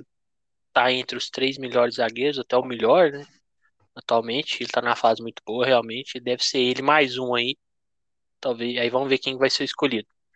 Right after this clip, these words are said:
<clears throat> Vou, vamos passar aqui pros meias. É, foram Fabinho, do Liverpool, Fred, do Manchester City,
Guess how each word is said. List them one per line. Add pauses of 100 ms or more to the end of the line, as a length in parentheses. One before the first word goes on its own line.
(100)
<clears throat>
Vou,
vamos
passar
aqui
pros
meias. (720)
É,
foram (640)
Fabinho,
do
Liverpool,
Fred,
do
Manchester
City,